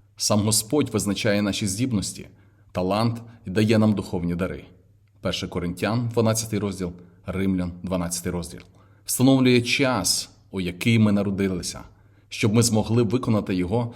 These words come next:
задум у нашому поколінні. Дії тринадцять тридцять шість. Він посилає нам певні обставини та випробування, проходячи які, ми отримуємо досвід від Нього, щоб підготувати нас до виконання Його покликання,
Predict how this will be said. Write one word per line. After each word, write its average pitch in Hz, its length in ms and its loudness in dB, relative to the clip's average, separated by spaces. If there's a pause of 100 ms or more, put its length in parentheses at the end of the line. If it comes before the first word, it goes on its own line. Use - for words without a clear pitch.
(120)
задум 107 680 0
у 104 80 0
нашому 98 400 0
поколінні. 92 560 -6 (380)
Дії 110 320 0
тринадцять 87 500 -6
тридцять 87 260 -10
шість. - 380 -12 (460)
Він 98 80 -2
посилає 120 380 4
нам 113 180 4
певні 117 240 4
обставини 117 600 0
та 117 100 0
випробування, 110 680 0 (540)
проходячи 98 540 0
які, 98 380 -2 (260)
ми 101 80 -2
отримуємо 113 540 4
досвід 117 540 0
від 110 180 -2
Нього, 110 380 -2 (260)
щоб - 180 -4
підготувати 104 600 0
нас 107 400 0
до 107 100 -2
виконання 107 460 2
Його 95 160 -2
покликання, 101 640 -4